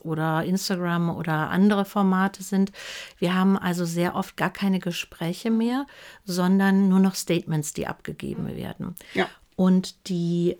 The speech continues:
Speaker 1: radikale Veränderung in der Grammatik unserer Kommunikation ist eigentlich die Ablenkung.
Speaker 2: Ja.
Speaker 1: Und darüber hinaus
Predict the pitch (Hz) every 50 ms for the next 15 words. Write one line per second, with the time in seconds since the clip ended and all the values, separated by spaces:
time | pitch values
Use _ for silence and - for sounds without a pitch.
0 | - 202 151 160 190 185 240 220 - - - 202 196 190 185 - - 180 156 -
1 | 165 175 190 233 254 240 220 - - 165 160 156 156 156 160 - - 170 175 170
2 | 165 160 151 147 151 139 147 151 160 190 208 - - 196 - - 170 170 160 160
3 | 160 156 - - - 165 165 160 160 160 160 - 165 151 - - - - 165 175
4 | 190 185 160 - 185 - - - 175 175 165 165 165 - - - - - - _
5 | - 156 151 165 - - - 175 180 - - 151 143 135 151 147 - - - -
6 | 143 185 - 202 - - - - - - - - - - _ _ _ _ - 185
7 | 180 180 180 180 - - - _ _ _ _ _ _ _ _ _ _ - 180 180
8 | 165 165 202 175 170 185 180 170 180 175 170 190 214 226 202 180 202 247 262 -
9 | - - -